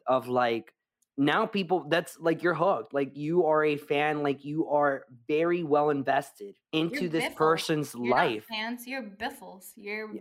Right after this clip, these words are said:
Speaker 2: best
Speaker 1: no,
Speaker 2: friends for
Speaker 1: you're part of
Speaker 2: life.
Speaker 1: the family.
Speaker 2: Yeah, you've been through their breakups, you've seen marriages fall apart, you've seen your kids hate you, you pull your sister's hair, like, you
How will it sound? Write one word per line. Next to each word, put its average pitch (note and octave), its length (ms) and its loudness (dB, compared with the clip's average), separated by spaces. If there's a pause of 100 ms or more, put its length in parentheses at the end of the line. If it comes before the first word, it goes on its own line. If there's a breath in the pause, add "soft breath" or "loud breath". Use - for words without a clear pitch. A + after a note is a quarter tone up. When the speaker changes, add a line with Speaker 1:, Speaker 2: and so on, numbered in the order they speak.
Speaker 2:
best A3+ 200 -4
Speaker 1:
no, F#3 180 6
Speaker 2:
friends C#3 140 -2
for D3+ 40 0
Speaker 1:
you're E3+ 160 6
part F3+ 300 6
of G3 60 2
Speaker 2:
life. F#3 80 2
Speaker 1:
the - 80 -14
family. D3+ 680 0 (320 loud breath)
Speaker 2:
Yeah, A#3 420 -10
you've A#3 200 -4
been C4 160 -2
through D4+ 100 -6
their D4+ 220 -4
breakups, A#3 760 0
you've A3+ 180 2
seen A3+ 840 0
marriages G#3+ 420 0
fall G3+ 280 4
apart, G#3+ 680 2
you've G3+ 480 -2
seen A3 480 -2
your A3 120 4
kids B3 300 -4
hate A3 380 -2
you, A#3 260 0
you A#3 280 0
pull B3+ 500 2
your A#3 200 2
sister's C4 500 -4
hair, A3 540 0
like, G3+ 400 -2
you G3+ 80 0